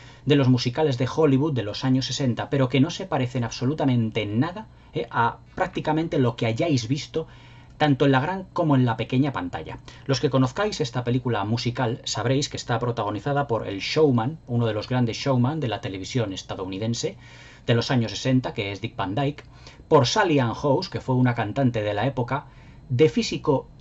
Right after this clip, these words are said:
mm, extrañamente similar también en algunos aspectos a Julie Andrews, y por Lionel Jeffries, que fue un actor y director y guionista, la verdad es muy prolífico el hombre,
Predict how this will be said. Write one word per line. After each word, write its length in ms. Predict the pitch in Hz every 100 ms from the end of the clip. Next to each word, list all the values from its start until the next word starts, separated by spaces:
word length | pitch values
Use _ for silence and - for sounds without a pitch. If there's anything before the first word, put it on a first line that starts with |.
| - -
mm, 220 | 147 151
extrañamente 840 | - - 233 208 180 151 123 127
similar 680 | - 160 147 123 135 98 -
también 320 | 104 131 113
en 80 | 98
algunos 360 | 98 143 123
aspectos 560 | 98 - 135 - 104 117
a 40 | 117
Julie 260 | 160 131
Andrews, 380 | 123 113 107 113 - - -
y 80 | 214
por 180 | 196 156
Lionel 420 | 156 143 131 117
Jeffries, 500 | 143 127 92 - - - - -
que 120 | 139
fue 160 | 127 170
un 120 | 160
actor 380 | 131 - 160 170
y 140 | 170 165
director 600 | 160 131 - 139 135 - - -
y 120 | 139
guionista, 640 | 123 113 143 147 - 139 101
la 80 |
verdad 160 | 92 101
es 80 | 101
muy 160 | 117
prolífico 640 | 120 98 110 107 85 98 101
el 140 | 131
hombre, 340 | 143 113 107